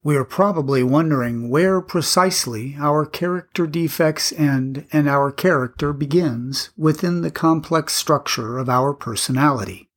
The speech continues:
Why do we do the things we do? Is it someone's fault? When did we first feel this way?"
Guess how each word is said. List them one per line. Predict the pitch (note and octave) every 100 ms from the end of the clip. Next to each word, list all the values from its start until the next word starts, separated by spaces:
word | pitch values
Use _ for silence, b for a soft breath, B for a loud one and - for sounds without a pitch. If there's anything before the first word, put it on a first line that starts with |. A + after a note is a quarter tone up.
| _ _ B B B B B
Why | - C3+ D#3+
do | G3+
we | G#3 G#3
do | D3+ D3 D3+
the | D#3
things | - A#2 A2 A#2+
we | D#3 D#3+
do? | G3 G3 - - _ _ _ _ -
Is | E3+ E3
it | F#3+ F#3+
someone's | - C#3+ B2+ C3+ D3 -
fault? | - F#3 - - - _ _ _ _ _ _ -
When | G3
did | A3 A3
we | G#3 G#3
first | - G3+ G3 -
feel | - - G#3+ F3
this | A2+ G2
way?" | A#2 G#2 G#2 -